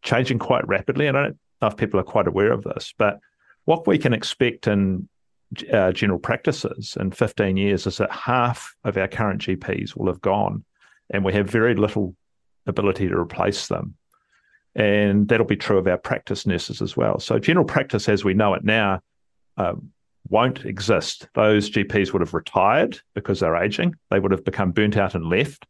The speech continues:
Uh, you know, thirty percent of G Ps and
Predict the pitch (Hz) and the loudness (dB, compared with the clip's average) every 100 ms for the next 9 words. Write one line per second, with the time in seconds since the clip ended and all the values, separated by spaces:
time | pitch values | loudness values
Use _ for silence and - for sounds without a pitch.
0 | _ 101 92 95 - - 98 - - - | _ 0 2 2 -2 -4 -4 -4 -12 0
1 | 151 147 - - 123 104 117 107 120 151 | 4 4 4 2 2 2 0 2 2 2
2 | 143 113 101 101 | 2 2 2 0